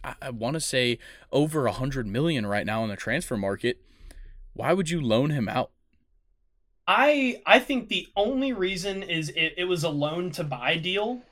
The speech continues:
Speaker 2: and I, I wanna say that the only reason that Atletico Madrid did that was it, it's a, it's a smart kind of move, and to get this full value out of him, I think what they want is for him to succeed at Chelsea, obviously, because,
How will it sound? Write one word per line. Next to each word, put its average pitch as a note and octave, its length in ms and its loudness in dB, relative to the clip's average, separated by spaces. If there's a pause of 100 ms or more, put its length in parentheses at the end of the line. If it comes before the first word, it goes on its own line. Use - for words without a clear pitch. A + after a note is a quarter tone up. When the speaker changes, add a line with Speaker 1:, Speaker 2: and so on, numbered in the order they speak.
Speaker 2:
and F3 180 6
I, E3 200 6
I E3+ 100 6
wanna G3+ 240 0
say A#3+ 160 0
that F3 160 -6
the E3+ 160 -6
only G#3 240 -4
reason G3 300 -6
that E3 100 0
Atletico E3 460 -2
Madrid D#3 340 -4
did D3 220 -4
that B2 320 -6
was D3+ 160 -6
it, D3 180 -2
it's D3 180 -8
a, C#3 280 -2
it's D3+ 120 -8
a D#3 60 -6
smart F3 540 0
kind D#3+ 180 -4
of C#3+ 60 -2
move, D3 400 -2
and E3 160 -4
to D#3+ 100 -6
get F3+ 300 0
this F3 180 0
full F3 320 0
value C#3+ 420 2
out C#3 180 0
of C3+ 100 -6
him, C#3 240 -6 (360)
I E3+ 60 2
think A#3 260 0
what C4 140 -2
they F#3 140 4
want D#3 380 -2 (100)
is E3+ 180 -2
for E3+ 380 2
him G3 240 -4
to G3+ 100 -8
succeed F#3 540 -4
at - 120 -6
Chelsea, E3+ 600 -2 (100)
obviously, D3+ 520 4
because, D#3 580 0